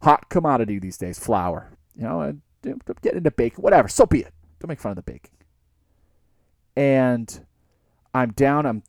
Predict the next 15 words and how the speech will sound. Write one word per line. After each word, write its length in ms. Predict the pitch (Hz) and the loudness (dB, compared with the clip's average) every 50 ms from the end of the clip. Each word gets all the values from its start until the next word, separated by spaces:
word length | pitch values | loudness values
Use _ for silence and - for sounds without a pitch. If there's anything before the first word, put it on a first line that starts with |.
| - | -14
I'm 120 | - 110 101 | -14 -12 -10
squatting 680 | - - - - - - - 131 139 143 156 160 156 135 | -8 -8 -6 -6 -8 -6 2 4 4 4 4 2 -2 -6
down. 200 | - - - 104 | -8 -10 -10 -10
I'm 60 | 156 | -10
six 340 | - - - - 302 - - | -8 -8 -8 -8 -8 -8 -8
six. 340 | - - - - - - - | -8 -6 -8 -8 -10 -10 -12
I'm 140 | - 80 - | -10 -10 -8
squatting 420 | - - - 170 170 170 175 170 | -10 -4 0 2 2 2 2 0
down, 140 | 131 120 107 | -4 -6 -6
so 80 | - 113 | -6 -8
on 60 | 107 | -10
the 60 | 101 | -10
lowest 460 | 101 107 117 135 156 185 214 202 - | -10 -4 0 2 2 2 2 0 -2
possible 380 | - 165 147 143 139 - - 135 | -4 -4 -4 -4 -4 -8 -14 -14
shelf, 380 | - - 101 90 90 - - | -10 -8 -8 -8 -8 -10 -14